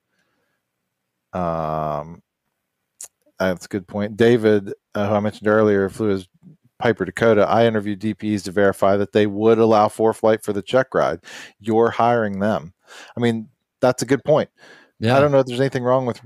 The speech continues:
Speaker 1: if you have options available in your area, to reach out to, um,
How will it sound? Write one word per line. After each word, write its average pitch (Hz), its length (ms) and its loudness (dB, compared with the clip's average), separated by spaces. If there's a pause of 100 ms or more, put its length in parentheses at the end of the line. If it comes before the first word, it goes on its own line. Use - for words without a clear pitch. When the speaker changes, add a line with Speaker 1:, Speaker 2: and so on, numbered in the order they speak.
(140)
Speaker 1:
if 123 260 -8
you 117 100 -2
have 120 300 2
options 110 420 0
available 107 680 0
in 113 180 -6
your 104 140 -6
area, 104 320 0
to 98 120 -10
reach 98 200 -8
out 98 240 -4
to, 98 420 -8
um, 95 400 -2